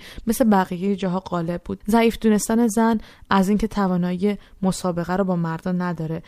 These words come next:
نبودن کلاس‌های آموزشی تو خود هیئت، نبودن جا واسه تمرین که هنوزم نیست. می‌دونی پسرا هر جا بخوان می‌تونن تمرین کنن، ولی خانوما نمی‌تونن.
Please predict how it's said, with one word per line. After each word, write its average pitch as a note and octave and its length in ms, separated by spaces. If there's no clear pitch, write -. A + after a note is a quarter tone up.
نبودن A#3 440
کلاس‌های G3+ 440
آموزشی F#3 500
تو - 120
خود G3+ 260
هیئت، F3+ 500
نبودن G3+ 420
جا G#3 200
واسه F#3+ 160
تمرین F#3+ 460
که G#3+ 100
هنوزم G3 500
نیست. D#3+ 280
می‌دونی A#3+ 480
پسرا A#3+ 380
هر B3 280
جا B3 140
بخوان G3+ 380
می‌تونن G3+ 360
تمرین E3 360
کنن، E3+ 220
ولی F#3+ 200
خانوما F3+ 360
نمی‌تونن. F3 480